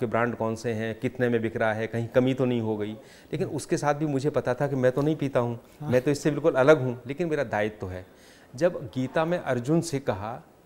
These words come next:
Speaker 1: अर्जुन ने कहा कि मैं अपने स्वजनों से युद्ध नहीं करूँगा, तो भगवान ने कहा, "नहीं, ये तो तुम्हारा कर्तव्य कर्म है और तुमको कर्तव्य कर्म को अनासक्त भाव से करना है" और उसके ऊपर ही पूरी गीता बनाई गई। तो जीवन में ऐसी परिस्थिति आती है जो आपका कर्तव्य है,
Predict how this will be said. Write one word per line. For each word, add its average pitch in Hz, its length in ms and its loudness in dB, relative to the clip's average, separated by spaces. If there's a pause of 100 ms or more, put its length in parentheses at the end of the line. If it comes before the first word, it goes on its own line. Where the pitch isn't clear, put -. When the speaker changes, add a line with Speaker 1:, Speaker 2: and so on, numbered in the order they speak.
(360)
Speaker 1:
अर्जुन 143 260 2
ने 165 80 4
कहा 147 220 -2
कि 151 120 -4
मैं 147 120 2
अपने 143 200 -2
स्वजनों 135 360 -2
से 135 140 -6
युद्ध 123 220 -2
नहीं 117 160 -2
करूँगा, 98 380 -8 (580)
तो 139 60 -2
भगवान 131 320 2
ने 147 80 0
कहा, 131 180 -2
"नहीं, 117 240 0
ये 123 80 -2
तो 160 100 -4
तुम्हारा 135 280 -4
कर्तव्य 135 440 0
कर्म 110 260 2
है 85 200 -10 (540)
और 135 80 2
तुमको 135 320 -2
कर्तव्य 143 440 0
कर्म 117 320 0
को 202 300 -6 (400)
अनासक्त 180 480 2
भाव 135 260 4
से 135 120 -2
करना 123 280 -4
है" 214 100 -4
और 175 80 -2
उसके 147 220 0
ऊपर 135 200 2
ही 127 60 -2
पूरी 123 260 -2
गीता 110 240 -2
बनाई 98 280 -8
गई। 98 180 -14 (500)
तो 208 60 -2
जीवन 147 440 -2
में 214 160 -2
ऐसी 135 380 -2
परिस्थिति 160 520 0
आती 127 300 0
है 143 160 -2
जो 151 120 0
आपका 139 280 0
कर्तव्य 170 500 6
है, 110 280 -2